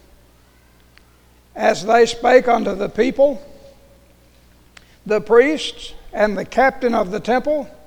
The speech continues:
and the Sadducees came upon him,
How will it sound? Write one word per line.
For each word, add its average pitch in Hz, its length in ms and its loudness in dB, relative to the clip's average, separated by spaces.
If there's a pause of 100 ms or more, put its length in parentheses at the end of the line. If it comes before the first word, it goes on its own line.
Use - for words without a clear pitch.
(420)
and 220 220 2
the 202 80 -6
Sadducees 254 920 2 (340)
came 330 320 8
upon 262 380 8
him, 160 240 -6